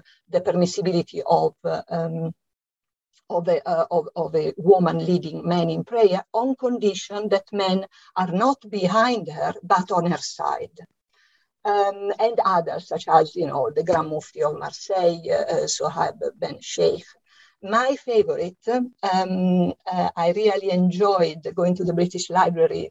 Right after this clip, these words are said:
to, um, to read his, uh, his, his book, is, uh, the Egyptian intellectual, uh, and unionist, uh, um, and activist, uh, uh, Jamal al-Banna. Uh, he died in two thousand and thirteen.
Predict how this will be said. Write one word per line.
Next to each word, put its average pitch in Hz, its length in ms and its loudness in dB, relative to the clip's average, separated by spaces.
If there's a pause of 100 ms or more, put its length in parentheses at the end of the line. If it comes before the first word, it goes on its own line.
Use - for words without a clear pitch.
(120)
to, 175 320 2 (160)
um, 175 220 0 (300)
to 202 120 -2
read 185 200 2
his, 175 340 0
uh, 175 180 2
his, 175 360 -2
his 165 200 -12
book, 208 300 6 (560)
is, 214 340 0
uh, 190 340 -2
the 190 160 8
Egyptian 208 440 4
intellectual, 185 800 0 (100)
uh, 175 400 2
and 175 240 0
unionist, 175 720 -2
uh, 170 140 -2 (100)
um, 175 400 0 (560)
and 170 260 0
activist, 170 720 2
uh, 165 220 0
uh, 175 160 -2
Jamal 175 480 2 (160)
al-Banna. 160 640 -2 (200)
Uh, 160 180 -4
he 180 180 -6
died 165 260 0
in 170 140 -10
two 175 100 -12
thousand 160 320 -6
and - 160 -12
thirteen. 226 640 -2